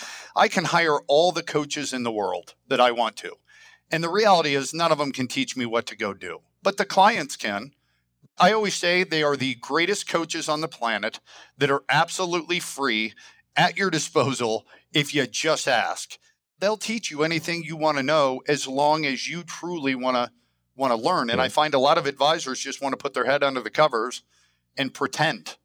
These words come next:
Speaker 1: And the people that have a lot of success with our stuff are the ones that,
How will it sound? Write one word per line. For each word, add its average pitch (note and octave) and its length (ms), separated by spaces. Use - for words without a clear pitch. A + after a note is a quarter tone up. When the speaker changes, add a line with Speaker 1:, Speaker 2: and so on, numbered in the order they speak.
Speaker 1:
And C3+ 260
the B2+ 120
people E3+ 320
that D#3 140
have D3+ 140
a D3+ 40
lot D3 180
of C3+ 80
success C#3+ 500
with B2 140
our C3+ 160
stuff - 440
are C#3 120
the C3 100
ones C#3+ 420
that, C#3 180